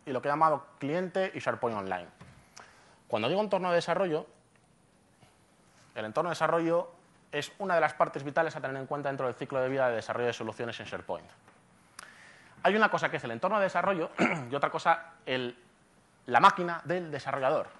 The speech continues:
la workstation, ¿vale? Lo que nos comentaba Pablo, an-, Pepe, estaba ahí en el camino, ¿eh? Lo que nos comentaba Pepe, su workstation, un dos mil tres server, eh, con SharePoint dos mil siete, un dos mil ocho server con dos mil diez. Es tu máquina, es sobre la que hace las pruebas.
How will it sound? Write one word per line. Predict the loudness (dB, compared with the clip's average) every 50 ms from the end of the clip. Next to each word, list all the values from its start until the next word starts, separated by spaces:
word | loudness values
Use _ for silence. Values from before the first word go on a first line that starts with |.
| -6 0
la | 2 2
workstation, | 4 4 2 2 2 -2 -6 -4 -4 -4 -4 -6 -8 -8 -6
¿vale? | -4 -2 -2
Lo | -2 -2
que | -4 -4
nos | -8 -8
comentaba | -6 -6 -2 2 4 6 8 6 6 4 -2 -18 -20 -20 _ _
Pablo, | 0 0 0 0 -2 -8
an-, | -8 -10 -14 -20 -20 -20 -20 -20 -20 _ _ _
Pepe, | -4 -4 -2 -4 -8 -12 -14 -20 _ _ -20 -20
estaba | -8 -4 -2 0 0 0
ahí | 0
en | -2
el | -2
camino, | -2 -2 -4 -4 -10 -12 -14 -16 -20 -20 -20 -18 -18 -10 -4
¿eh? | -2 0
Lo | 0 2
que | 0 0
nos | -2 -2
comentaba | -2 2 8 10 10 10 10
Pepe, | 6 0 -4 -6 -10 -12 -16 -20 -20 _ _ -16
su | -10 -6 -2
workstation, | 2 2 2 2 0 -4 -4 -4 -6 -6 -6 -10 -12 -12 -12 -10
un | -8 -6
dos | -6 -4 -4
mil | -4 -2 0
tres | 0 0 2
server, | 2 2 2 4 4 2 2 2 -2 -10 -20 -20 -20 -20 -20 -8 -2
eh, | 0 2 2 2 2 0
con | -2
SharePoint | -2 -2 -2 -2 -2 -2
dos | -2 -4
mil | -4 -2
siete, | -2 -2 0 0 -2 -4 -6 -8 -14 -20 _ _ _ -8
un | -4 -2 0
dos | -2 -2 -2
mil | -2 -2 -2 -2 -2
ocho | -2 -2 -2 -2 -2
server | 0 2 2 2 2 2 0 -2
con | -6 -6 -6 -4
dos | -6 -8 -8
mil | -8 -8 -8
diez. | -8 -8 -10 -10 -12
Es | -16 -14 -10
tu | -4
máquina, | 0 0 0 0 -2 -6 -6
es | -6
sobre | -4 -4 -2 -2
la | 0
que | 0 0
hace | 0 0 0
las | 0 0
pruebas. | 0 0 0 0 0 -2 -4 -6